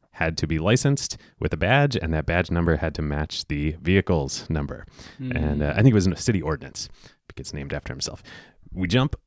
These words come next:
Speaker 1: a couple short years later to New York City, where most people in America think of the center of the cab industry, and indeed would become fully fifty percent of the entire taxi industry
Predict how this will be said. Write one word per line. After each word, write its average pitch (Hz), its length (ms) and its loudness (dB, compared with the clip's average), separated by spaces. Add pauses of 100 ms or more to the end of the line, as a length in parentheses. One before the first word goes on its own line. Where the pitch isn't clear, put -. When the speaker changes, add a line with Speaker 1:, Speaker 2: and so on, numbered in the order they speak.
Speaker 1:
a - 80 -2
couple 139 560 0
short - 280 2
years 98 240 4
later 80 300 2 (120)
to 80 300 2 (120)
New 95 140 4
York 90 320 4
City, 127 420 4 (280)
where 78 240 -6 (200)
most 113 200 4
people 113 200 -2
in 65 60 -10
America 117 300 -4
think - 180 -8
of - 240 -12
the - 180 -6
center 76 320 -2
of 67 120 -8
the - 60 -6
cab 69 220 -4
industry, 78 380 0
and 76 100 2
indeed 76 280 -2
would 76 120 -4
become 76 420 -4 (460)
fully 92 280 2
fifty 95 340 -2
percent 82 320 -2
of 76 140 -4
the 76 100 -6
entire 80 480 -2
taxi 80 380 -6
industry 73 500 -6